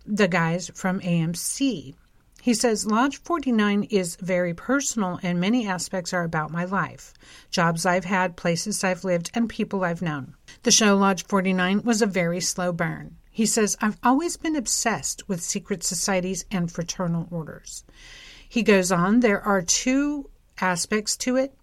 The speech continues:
the weird and occult traditions that can get as wild and crazy as you want, the history of alchemy,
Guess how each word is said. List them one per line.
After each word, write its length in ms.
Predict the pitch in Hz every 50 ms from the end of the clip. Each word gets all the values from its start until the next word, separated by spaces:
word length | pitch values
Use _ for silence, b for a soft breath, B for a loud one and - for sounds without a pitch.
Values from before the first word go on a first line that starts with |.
| - _ - - B B B B B B B
the 100 | - 214
weird 380 | 190 180 196 185 190 208 220 208
and 140 | - 196 185
occult 360 | 175 170 - - 220 208 -
traditions 760 | - - 233 208 196 196 170 170 - 180 175 185 170 170 - -
that 220 | 208 190 196 175 170
can 500 | - - 196 180 175 170 170 170 170 - _ _ - -
get 260 | 190 190 185 180 175 -
as 280 | - 170 160 156 - -
wild 500 | 170 170 170 170 175 175 185 185 175 - -
and 140 | 190 170
crazy 500 | 170 - - 170 175 180 - 220 220 - -
as 240 | 180 170 165 160 160
you 80 | 170 170
want, 360 | 170 180 196 196 175 165 -
the 100 | - 170
history 460 | 165 - 190 175 - - - 185 170
of 100 | 165 160
alchemy, 560 | - 175 160 151 - - 185 180 175 170 175